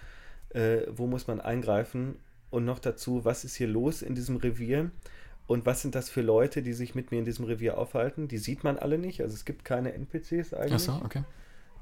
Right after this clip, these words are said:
Speaker 1: Aber die sind halt in der Abwesenheit anwesend und dann wird auch gerne die Hintergrundgeschichte erzählt. Also der und der hat sich jetzt in die Berge zurückgezogen, weil seine Frau und sein Kind beim Autounfall umgekommen sind und seine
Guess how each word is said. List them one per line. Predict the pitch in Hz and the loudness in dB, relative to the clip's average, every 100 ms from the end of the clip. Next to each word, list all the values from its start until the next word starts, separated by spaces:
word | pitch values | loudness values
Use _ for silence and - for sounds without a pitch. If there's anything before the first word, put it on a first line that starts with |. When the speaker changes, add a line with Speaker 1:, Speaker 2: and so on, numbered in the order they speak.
| - - | -14 0
Speaker 1:
Aber | 123 131 | 2 2
die | 123 | 2
sind | 127 135 | -4 -2
halt | 131 | 0
in | 123 | 2
der | 127 139 | 2 2
Abwesenheit | - 123 123 123 110 - | 2 2 2 2 0 0
anwesend | 110 110 101 101 107 | -2 -2 -4 -4 -4
und | 110 | -2
dann | 113 107 | -2 -2
wird | 120 | -2
auch | - - | -4 2
gerne | 113 113 | 2 2
die | 110 | -2
Hintergrundgeschichte | 117 123 110 107 110 117 - | -2 -2 -2 -4 -6 -8 -6
erzählt. | 110 - 110 110 107 | -6 -6 -4 -4 -4
Also | - | -8
der | 92 110 110 113 113 | -4 6 8 8 2
und | 117 110 | -4 2
der | 107 110 120 - - - | 4 4 0 -10 -16 -2
hat | 113 - | -2 0
sich | 110 | -2
jetzt | 110 - | -2 -4
in | 123 | -4
die | 110 | 0
Berge | 107 117 131 143 | 6 6 6 -2
zurückgezogen, | - 120 - - 110 110 110 | -4 -4 -4 -2 -2 0 0
weil | 104 | 0
seine | 101 101 107 | 0 -4 -2
Frau | - 110 | 4 4
und | 113 | 4
sein | 107 104 | -2 -6
Kind | 113 | -2
beim | 113 - | -2 0
Autounfall | 120 135 - - 107 107 | -2 -2 -6 -2 0 0
umgekommen | - 117 113 110 110 110 | 0 -4 -4 -2 -2 -2
sind | 107 110 | -4 -4
und | - 104 | -6 -4
seine | 104 104 113 | -2 -2 -4